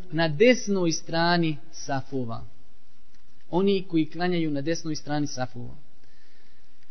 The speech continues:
Emaneta radi, znači zato što je to neki emanet, hadisi koji govori na ovu tematiku, po velikom broju hadijskih učenjaka su slabi. Jedan od tih učenjaka koji je smatrao hadis na ovu temu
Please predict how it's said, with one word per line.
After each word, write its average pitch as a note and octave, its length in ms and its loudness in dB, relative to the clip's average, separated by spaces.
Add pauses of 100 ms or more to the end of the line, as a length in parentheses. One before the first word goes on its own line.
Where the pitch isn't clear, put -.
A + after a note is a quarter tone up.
(500)
Emaneta F3+ 680 4
radi, D3 360 4 (260)
znači D3 400 0
zato D3 500 0 (300)
što - 160 -4
je C#3 60 0
to D3 380 -2
neki D#3+ 340 -2
emanet, D3+ 380 0 (140)
hadisi G3 500 2
koji E3+ 200 6
govori E3 560 6
na D#3+ 140 0
ovu F3+ 240 4
tematiku, E3+ 640 -2 (680)
po D#3+ 80 2
velikom F#3 440 8
broju F3 400 8 (160)
hadijskih E3 560 2
učenjaka D3+ 560 0
su D3 120 -4
slabi. C#3 400 4 (880)
Jedan F#3+ 220 4
od E3+ 120 -2
tih F3+ 140 0
učenjaka E3 560 0
koji D#3 140 0
je D3+ 60 2
smatrao D3+ 520 0
hadis D#3+ 380 0
na D#3 100 0
ovu D#3 180 2
temu E3 480 2